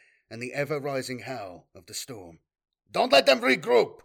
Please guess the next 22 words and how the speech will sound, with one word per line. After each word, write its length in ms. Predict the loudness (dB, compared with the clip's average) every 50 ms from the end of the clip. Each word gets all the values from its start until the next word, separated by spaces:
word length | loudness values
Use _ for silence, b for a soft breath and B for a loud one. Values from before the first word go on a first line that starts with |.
| B B B
or 80 | -16 -10
try 240 | -4 0 0 0 2
to 140 | 0 -2
slip 400 | -4 -4 -2 0 2 2 2 0
round 420 | -2 2 4 4 4 4 2 2 0
us 180 | 0 0 0
under 240 | 0 0 0 -2 -4
cover 260 | -2 0 0 0 0
of 120 | 0 0 -2
the 80 | -4
storm." 560 | -4 -2 0 2 2 2 0 -2 -6 -8 -14 _ _ _ _ _ _ _ _ _ _ _ _ _ _ _ _ _ _ _ _ _
He 100 | -4 -4
was 120 | -2 0
moving 300 | 0 0 0 -2 -4 -6
again, 400 | -6 -6 -6 -6 -6 -8 -10 -16 _ _ _ -4
Alante 400 | -2 0 0 0 0 -2 -4 -4
and 100 | -4 -2
the 100 | -2 -2
others 280 | -2 -2 -6 -8 -10 B B B B B
quickly 320 | -8 -6 -6 -6 -10 -10
following 400 | -6 -4 -4 -4 -4 -6 -8 -10
him. 180 | -14 -18 -20